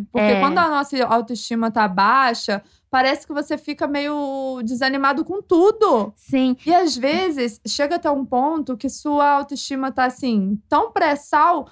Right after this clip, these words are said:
Speaker 1: que você tá bonita, mas você não consegue enxergar
Speaker 2: Se
Speaker 1: essa
Speaker 2: enxergar,
Speaker 1: beleza,
Speaker 2: você não consegue
Speaker 1: né?
Speaker 2: enxergar o seu valor.
Speaker 1: Exatamente.
Speaker 2: E eu, eu tô assim, mas não que eu esteja bonita. Mas, assim, eu ganhei sobrepeso, né?
Speaker 1: Sim.
Speaker 2: Uns quilinhos. Não foi nem na gravidez.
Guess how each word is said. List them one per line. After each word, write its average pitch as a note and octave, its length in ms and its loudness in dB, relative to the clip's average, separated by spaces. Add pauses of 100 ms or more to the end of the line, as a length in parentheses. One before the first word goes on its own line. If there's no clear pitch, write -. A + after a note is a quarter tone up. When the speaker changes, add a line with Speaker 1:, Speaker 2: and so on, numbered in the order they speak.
(180)
Speaker 1:
que E4 80 -6
você D#4+ 340 0
tá F4 240 2
bonita, E4 560 -2
mas C4+ 160 -2
você D#4+ 240 -4
não F#4 160 -2
consegue G4 400 0
enxergar G4+ 320 2
Speaker 2:
Se D4 80 4
Speaker 1:
essa D#4 220 4
Speaker 2:
enxergar, D4 400 2
Speaker 1:
beleza, B3 400 0
Speaker 2:
você A3+ 60 -4
não B3 120 -4
consegue C4 300 0
Speaker 1:
né? C#4+ 60 4
Speaker 2:
enxergar C4+ 340 2
o B3+ 80 -2
seu B3+ 240 -2
valor. D4+ 500 2
Speaker 1:
Exatamente. C4+ 1120 0
Speaker 2:
E A3+ 40 2
eu, A#3 440 0
eu G#3+ 240 0
tô C4+ 120 -4
assim, D4+ 320 0
mas A3+ 180 4
não G#3+ 220 4
que D4 80 -2
eu D4+ 120 2
esteja D#4 440 0
bonita. C4+ 640 0 (420)
Mas, A#3 420 2
assim, A#3 520 -4 (280)
eu A#3+ 120 4
ganhei B3 560 2 (160)
sobrepeso, C#4+ 840 0
né? A#3 200 4
Speaker 1:
Sim. G#3+ 220 2
Speaker 2:
Uns G#3 140 0
quilinhos. A3+ 720 0
Não B3+ 120 2
foi D#4 180 2
nem G4 160 0
na D#5+ 140 2
gravidez. C5 420 2